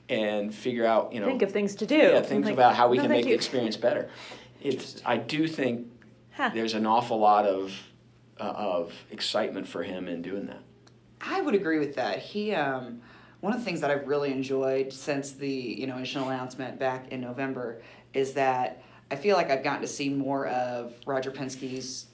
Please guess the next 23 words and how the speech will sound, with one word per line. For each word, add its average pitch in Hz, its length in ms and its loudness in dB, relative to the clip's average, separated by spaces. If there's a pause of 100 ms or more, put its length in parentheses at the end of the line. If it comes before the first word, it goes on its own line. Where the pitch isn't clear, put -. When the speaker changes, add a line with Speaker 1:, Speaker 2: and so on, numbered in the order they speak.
(180)
Speaker 3:
real 135 200 -2
personality 143 1040 -4
in 143 120 -4
press, 151 300 -6
pressers 339 560 -2
and 302 100 0
things. 349 320 -4
Speaker 1:
Yep. 101 200 0 (200)
Speaker 3:
You 226 80 0
know, 208 100 6
'cause 208 140 -4
he's 269 140 -2
typically 294 320 0
pretty 226 180 0
stoic 160 440 4
and 156 100 -8
kinda 165 160 -4
buttoned 143 320 2
up. 135 280 2
And, 156 80 -8
you 160 60 -4
know, 147 100 2
Speaker 1:
Yep. - 100 -6